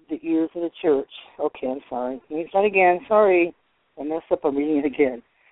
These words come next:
And the hand of the Lord was with them, and a large number who believed turned to the Lord. And the news about them reached the ears of the church at Jerusalem, and they sent Barnabas off to Antioch. Then when he arrived and witnessed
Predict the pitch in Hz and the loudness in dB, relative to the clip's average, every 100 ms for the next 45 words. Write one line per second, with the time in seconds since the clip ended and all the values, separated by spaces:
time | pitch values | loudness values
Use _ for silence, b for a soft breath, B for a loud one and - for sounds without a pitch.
0 | b b _ - 151 151 175 175 202 208 | b b _ -2 0 0 0 0 0 0
1 | 208 214 190 127 139 147 190 - 135 120 | 2 4 4 2 -2 -2 -4 -4 -8 -8
2 | - - 135 131 127 139 165 - 190 170 | -10 -6 -4 -2 2 2 2 -2 -2 0
3 | 135 131 139 135 143 147 127 - - 139 | -2 -2 -4 -2 0 0 -2 -6 -2 -2
4 | 139 147 143 139 131 117 - _ _ _ | -2 -4 -2 2 2 2 -6 _ _ _
5 | _ _ _ _ _ _ 160 165 175 202 | _ _ _ _ _ _ 0 2 4 4
6 | 190 170 175 180 175 147 139 147 156 _ | 2 2 4 2 0 -4 -4 -6 -8 _
7 | 156 151 156 151 156 143 - - 151 131 | -10 -4 -2 -2 -6 -10 -10 -4 -2 -2
8 | - 117 135 143 147 - 131 120 127 _ | -6 -6 -4 -2 -4 -4 -4 -4 -8 _
9 | _ _ _ 151 139 143 - 160 139 139 | _ _ _ -4 -2 -2 0 0 4 2
10 | 143 135 127 127 120 - 135 139 135 117 | 2 -2 -4 -2 -2 -2 -2 0 -2 -4
11 | 110 - _ _ _ _ _ _ _ - | -8 -12 _ _ _ _ _ _ _ 0
12 | 160 175 175 170 175 180 175 143 127 117 | 2 2 0 -2 -2 -2 2 2 2 -2
13 | 139 135 151 - 143 | -4 0 0 0 -6